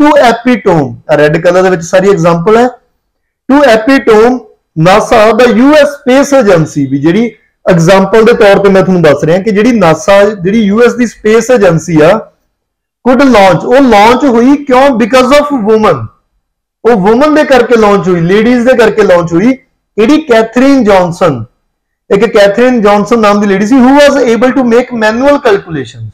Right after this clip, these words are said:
ਜਿਹੜੀ ਬਹੁਤ ਸਾਰੀਆਂ calculations ਕਰਦੀ ਸੀ without using any computer।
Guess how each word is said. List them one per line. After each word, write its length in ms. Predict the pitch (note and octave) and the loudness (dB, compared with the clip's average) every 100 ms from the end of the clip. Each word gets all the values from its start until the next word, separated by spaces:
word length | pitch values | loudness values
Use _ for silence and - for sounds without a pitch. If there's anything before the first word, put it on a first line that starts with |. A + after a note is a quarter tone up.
| _ _ _ _ _ | _ _ _ _ _
ਜਿਹੜੀ 160 | E3 A3+ F#3+ | -4 -2 0
ਬਹੁਤ 240 | G3 A3 | 0 2
ਸਾਰੀਆਂ 240 | A3+ B3 | 2 2
calculations 680 | A#3+ G#3+ G3+ G#3 G3+ A3+ A3 | 2 0 0 0 0 0 -2
ਕਰਦੀ 360 | A3+ G3 E3 F3+ | 0 0 0 -2
ਸੀ 120 | E3+ C4 | 0 0
without 400 | B3 G#3+ B3 C4 B3 | 2 2 2 2 0
using 360 | A#3+ A3 A3+ A3 | 0 0 0 0
any 120 | G#3+ | -2
computer। 440 | G3 D3+ C3 A#2+ | -6 -8 -10 -10